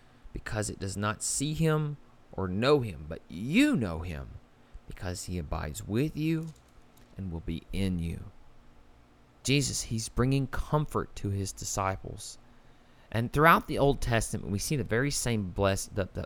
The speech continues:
the, the passing of the torch, this blessing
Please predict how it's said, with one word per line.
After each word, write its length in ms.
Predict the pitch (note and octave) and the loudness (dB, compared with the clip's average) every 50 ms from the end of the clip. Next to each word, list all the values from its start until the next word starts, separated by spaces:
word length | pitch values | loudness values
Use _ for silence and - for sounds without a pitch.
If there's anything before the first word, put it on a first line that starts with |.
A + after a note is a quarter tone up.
| - - | -6 -6
the, 520 | F2+ - - - - - - - - - | -8 -8 -8 -12 -16 -18 -16 -12 -10 -8
the 140 | A1 C2+ D#2 | -8 -6 -4
passing 560 | - - - - D3+ D#3 D3 - - C#3 B2 | -2 0 4 6 6 6 4 2 0 2 0
of 100 | A2 G#2 | 0 0
the 60 | G2+ | -2
torch, 380 | G2 - - - C2 - - - | -4 -4 -4 -6 -6 -6 -6 -6
this 160 | - G2 G#2 | -6 -6 -6
blessing 640 | - - F#2 G#2+ B2 C3 B2+ - - G#2+ F2+ E2 | -4 0 6 6 8 8 6 4 0 -2 -2 -4